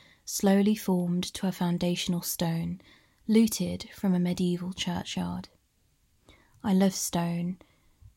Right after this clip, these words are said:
its presence, its intimacy and connection to the natural world. I see myself, soon to come, making more words of stone. Silver amulets,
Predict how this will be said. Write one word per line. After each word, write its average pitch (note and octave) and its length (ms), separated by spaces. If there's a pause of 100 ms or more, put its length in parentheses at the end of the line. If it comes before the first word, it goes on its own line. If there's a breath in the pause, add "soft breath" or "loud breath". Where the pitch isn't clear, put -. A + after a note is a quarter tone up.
(180)
its G#3+ 180
presence, - 840
its - 220
intimacy F#3+ 1000
and F#3 180
connection F#3 680
to F#3+ 120
the F3+ 80
natural F3+ 400
world. F3 540 (1200)
I G#3+ 100
see C#4+ 240
myself, F#3 600
soon G3 400
to - 100
come, F3+ 420 (360 loud breath)
making F#3+ 440
more F#3 300
words F3+ 680
of F#3 140
stone. F3+ 600 (500)
Silver F#3+ 380
amulets, F#3+ 760